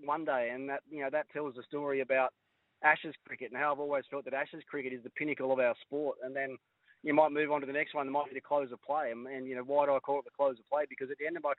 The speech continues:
career, I was, I was sitting around in the change rooms, not having half a dozen beers like we used to, but actually sitting around with some of the, uh,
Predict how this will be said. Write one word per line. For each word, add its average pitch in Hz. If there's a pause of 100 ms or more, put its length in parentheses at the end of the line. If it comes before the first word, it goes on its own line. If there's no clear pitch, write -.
career, 147
I 135
was, 135 (640)
I 139
was 135
sitting 165
around 147
in 135
the 131
change 151
rooms, 139
not 160
having 135
half 143
a 135
dozen 117
beers 160
like 127
we 113
used 139
to, 160
but 147
actually 147 (500)
sitting 180
around 151
with 139
some 147
of 135
the, 135
uh, 131